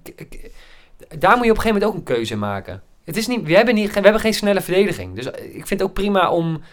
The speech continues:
ehm, z-, d-, d-,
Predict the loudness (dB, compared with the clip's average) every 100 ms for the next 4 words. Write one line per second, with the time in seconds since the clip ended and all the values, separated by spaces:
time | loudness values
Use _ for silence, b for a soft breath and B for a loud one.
0 | b b -4 -2 0 0 2 0 -2 -10
1 | _ _ _ -12 -8 -8 -8 -12 -14 -16
2 | -18